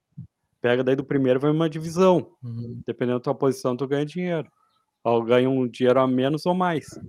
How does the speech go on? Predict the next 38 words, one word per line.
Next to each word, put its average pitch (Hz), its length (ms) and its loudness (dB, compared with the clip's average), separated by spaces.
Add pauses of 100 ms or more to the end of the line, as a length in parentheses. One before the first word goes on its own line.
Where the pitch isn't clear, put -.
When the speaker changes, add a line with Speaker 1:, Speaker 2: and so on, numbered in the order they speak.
(800)
Speaker 1:
Mas 110 220 -2
é 123 440 4
dividido. 147 600 -6 (320)
Tem 190 120 0
que 156 60 -10
pensar 151 360 4
nisso. 196 440 -2 (480)
Se - 160 -6
o 135 40 2
Inter 139 200 -2
quer 147 160 2
fazer 139 280 0
cofre, 135 720 2 (1080)
tem 120 160 -2
que 135 240 -2
pensar 143 600 2
sempre 175 920 -2 (200)
Speaker 2:
Hum. 120 160 -8
Speaker 1:
tá 131 120 2
em 170 80 2
cima. 190 520 -2 (520)
Daí 123 140 4
já 143 120 4
um 170 200 2
treinador 160 540 2
já 165 180 4
foi 147 300 -10
lamentando, 139 1080 0
"Ah, 160 240 2
joga-, 127 200 -2
mas 117 240 0
jogamos 110 400 -2
melhor, 180 380 2
dois 117 420 -4
jogos 139 340 0
contra 135 220 -8
o - 40 -20
Fluminense." 131 560 -6